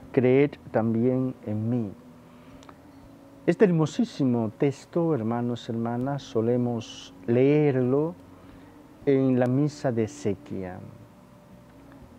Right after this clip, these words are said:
en la misi-, en la misa a los difuntos. Nos dice Jesús, el Verbo de Dios, nos dice Jesús la verdad.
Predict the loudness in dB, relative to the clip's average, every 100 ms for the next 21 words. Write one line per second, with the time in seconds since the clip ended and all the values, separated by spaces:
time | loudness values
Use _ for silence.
0 | -6 -2 0 0 -2 -4 -6 -4 -6 -4
1 | -2 -4 -4 -6 -6 -8 -12 -10 -12 -10
2 | -14 -16 -18 -18 -20 -20 -20 -20 -20 -20
3 | -20 -20 -20 -20 -20 -20 -20 -20 -20 -20
4 | -20 -20 -20 -20 -20 -20 -20 -20 -20 -20
5 | -20 -20 -20 -20 -4 -2 0 0 0 0
6 | -2 -4 -4 -4 -4 -10 -14 -6 -4 0
7 | 0 0 -2 0 -2 -2 -4 -8 -18 -20
8 | -20 -20 -20 -20 -20 -20 -20 -12 0 0
9 | 2 0 0 0 0 -2 -2 -2 0 0
10 | 2 2 2 2 -2